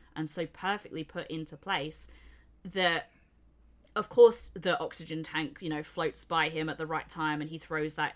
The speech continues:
that in the mouth, and that was the thing that happened to be there and roll over Quint's fingers and cause him to lose his grip. Like, of course, all of these things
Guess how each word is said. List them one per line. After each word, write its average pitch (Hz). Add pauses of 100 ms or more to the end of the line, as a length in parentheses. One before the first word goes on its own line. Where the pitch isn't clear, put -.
(120)
that -
in 160
the 156
mouth, 147
and 147
that 165
was 160
the 165
thing 156
that 156 (420)
happened 180
to 190
be 170
there 156
and 170
roll 180
over 160
Quint's -
fingers 165
and 160
cause 170
him 170
to 165
lose 160
his 156
grip. -
Like, 165
of 175
course, 196
all 175
of 160
these 165
things 156